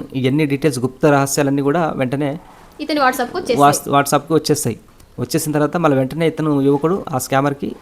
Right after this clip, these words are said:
Speaker 1: ఆ ఫొటోస్ గట్రా అన్ని పంపిస్తాడు. పంపించిన తర్వాత ఆ స్కామర్కి ముచ్చెమటలు పడతాయి. ఇక, "అట్-, ప్లీజ్, నీ మాత్రం వదిలి, డిలీట్ చేసేయ్, ఆ, నేను ఇంకోసారి ఇలాంటి తప్పులు చేయను, ఇంకెప్పుడు చేయను" అని చెప్పేసి రకరకాల ఫోన్లతోని ఫోన్లు చేసుకొని వేడుకోవడం జరుగుతుంది. నిన్ను వదిలిపెడితే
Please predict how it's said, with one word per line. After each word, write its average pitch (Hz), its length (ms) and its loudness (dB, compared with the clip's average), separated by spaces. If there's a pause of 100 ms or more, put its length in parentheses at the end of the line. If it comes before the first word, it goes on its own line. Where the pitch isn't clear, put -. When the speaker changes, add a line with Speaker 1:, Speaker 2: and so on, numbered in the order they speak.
(120)
Speaker 1:
ఆ 135 80 0
ఫొటోస్ 135 320 -4
గట్రా 131 140 -2
అన్ని 147 120 -2
పంపిస్తాడు. 127 380 -8 (420)
పంపించిన 131 320 -4
తర్వాత 139 320 -2
ఆ 139 240 0
స్కామర్కి 131 440 -2
ముచ్చెమటలు 135 720 -4
పడతాయి. 131 340 -4
ఇక, 110 80 -6 (560)
"అట్-, - 360 -10
ప్లీజ్, - 540 -4
నీ 135 160 -2
మాత్రం 127 280 0
వదిలి, 131 180 0 (480)
డిలీట్ 131 300 -2
చేసేయ్, 139 260 -4 (520)
ఆ, 139 140 -2
నేను 135 200 0
ఇంకోసారి 131 340 -2
ఇలాంటి 123 200 -4
తప్పులు 127 320 -8
చేయను, 123 220 -4 (380)
ఇంకెప్పుడు 127 340 -4 (100)
చేయను" 135 120 -2
అని 135 100 -4
చెప్పేసి 139 400 -4
రకరకాల 135 380 -2
ఫోన్లతోని 135 560 -4
ఫోన్లు 135 300 -4
చేసుకొని 135 340 -4
వేడుకోవడం 131 360 -4
జరుగుతుంది. 120 380 -8 (340)
నిన్ను 135 180 4
వదిలిపెడితే 139 600 2